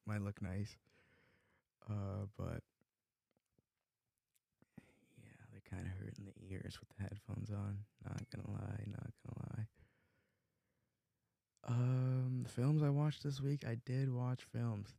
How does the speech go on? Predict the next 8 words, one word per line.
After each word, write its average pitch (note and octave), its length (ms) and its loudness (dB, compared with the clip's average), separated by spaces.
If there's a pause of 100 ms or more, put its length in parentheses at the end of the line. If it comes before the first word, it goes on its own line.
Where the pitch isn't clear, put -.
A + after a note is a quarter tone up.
this A2 220 0
week. A2 420 0
I G#2+ 180 -4
did. G#2+ 240 -2
I G#2 60 -2
watched G2+ 380 -2
a G2+ 160 -8
bunch. G2+ 400 0